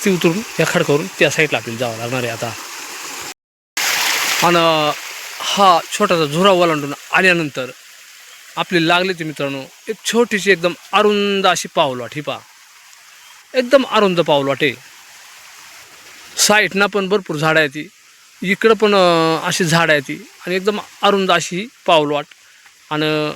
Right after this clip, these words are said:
एकदम आता एक मिनटात आपण त्या वस्तीजवळ पोहोचतोय. आणि पहा मित्रांनो, आता ह्या वस्त्या दिसायला आपल्याला सुरुवात झाली. आता ह्या आहेत त्या आमच्या नातेवाईकांच्या वस्त्या,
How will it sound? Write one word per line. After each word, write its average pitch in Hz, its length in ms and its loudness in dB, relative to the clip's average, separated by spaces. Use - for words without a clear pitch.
एकदम 202 320 2
आता 185 200 0
एक 180 220 4
मिनटात 180 300 0
आपण 156 240 -2
त्या 165 100 4
वस्तीजवळ 160 460 2
पोहोचतोय. 170 380 2
आणि 151 300 2
पहा 185 160 6
मित्रांनो, 135 340 -4
आता 160 160 0
ह्या 165 140 2
वस्त्या 156 300 -2
दिसायला 147 320 0
आपल्याला 123 260 -6
सुरुवात 139 280 -4
झाली. 127 280 -2
आता 151 280 0
ह्या 190 180 4
आहेत 175 260 2
त्या 170 120 2
आमच्या 156 220 -2
नातेवाईकांच्या 139 640 -2
वस्त्या, 156 420 0